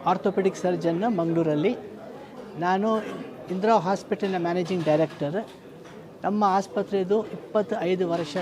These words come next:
ಸಿಲ್ವರ್ ಜೂಬ್ಲಿ ಸೆಲೆಬ್ರೇಷನ್ ಆಗಸ್ಟ್ ಹದಿನೈದಕ್ಕೆ ನಾವು ಸೆಲೆಬ್ರೇಟ್ ಮಾಡ್ತಾ ಇದ್ದೇವೆ. ಸ್ವತಂತ್ರದ ದಿವಸ ಆಗಸ್ಟ್ ಹದಿನೈದಕ್ಕೆ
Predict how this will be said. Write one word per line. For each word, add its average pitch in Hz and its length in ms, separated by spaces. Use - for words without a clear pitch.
ಸಿಲ್ವರ್ 196 280
ಜೂಬ್ಲಿ 185 340
ಸೆಲೆಬ್ರೇಷನ್ 170 760
ಆಗಸ್ಟ್ 190 440
ಹದಿನೈದಕ್ಕೆ 185 840
ನಾವು 175 180
ಸೆಲೆಬ್ರೇಟ್ 175 500
ಮಾಡ್ತಾ 151 260
ಇದ್ದೇವೆ. 143 400
ಸ್ವತಂತ್ರದ 254 600
ದಿವಸ 214 300
ಆಗಸ್ಟ್ 208 400
ಹದಿನೈದಕ್ಕೆ 208 840